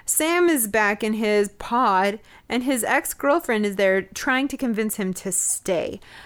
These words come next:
But he, like, that night decides he's gotta escape into the desert.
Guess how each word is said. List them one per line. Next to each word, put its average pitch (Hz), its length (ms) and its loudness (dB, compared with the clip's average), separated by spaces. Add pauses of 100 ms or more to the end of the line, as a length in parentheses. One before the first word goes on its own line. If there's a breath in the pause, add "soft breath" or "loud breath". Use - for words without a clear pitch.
(220 loud breath)
But 220 180 2
he, 269 480 2
like, 196 320 0
that 202 240 0
night 202 280 -2
decides 190 420 -2
he's 214 240 -6
gotta 202 260 2
escape 202 640 0
into 214 360 -2
the 185 140 -2
desert. 196 580 0